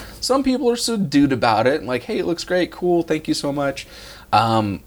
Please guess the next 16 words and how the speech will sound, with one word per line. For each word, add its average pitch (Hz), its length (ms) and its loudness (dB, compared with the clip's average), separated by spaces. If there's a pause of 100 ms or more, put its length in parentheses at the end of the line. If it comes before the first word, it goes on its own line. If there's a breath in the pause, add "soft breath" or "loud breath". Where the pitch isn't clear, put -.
(120)
my 139 220 2
favorite 123 420 4
is 101 180 0
when 101 220 0
someone 101 600 2 (280 loud breath)
walks 110 420 4
through 127 200 0
my 113 160 2
office 95 540 2
and 90 200 -6
into 107 300 -4
the 107 80 2
shop 82 540 0 (500 loud breath)
and 92 320 0
is 85 180 -4
talking, 110 720 -2